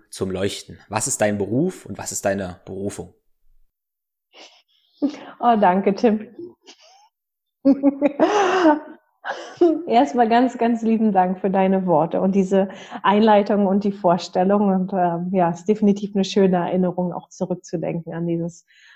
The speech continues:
Speaker 2: Flowfest im Jahr zweitausendsechzehn. Seitdem ist ja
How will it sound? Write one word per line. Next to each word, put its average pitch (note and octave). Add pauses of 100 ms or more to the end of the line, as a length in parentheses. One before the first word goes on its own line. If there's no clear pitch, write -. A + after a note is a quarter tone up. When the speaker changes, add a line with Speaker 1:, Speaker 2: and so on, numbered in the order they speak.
(120)
Speaker 2:
Flowfest F3+
im E3+
Jahr D#3+
zweitausendsechzehn. E3+
Seitdem F#3
ist F3+
ja F3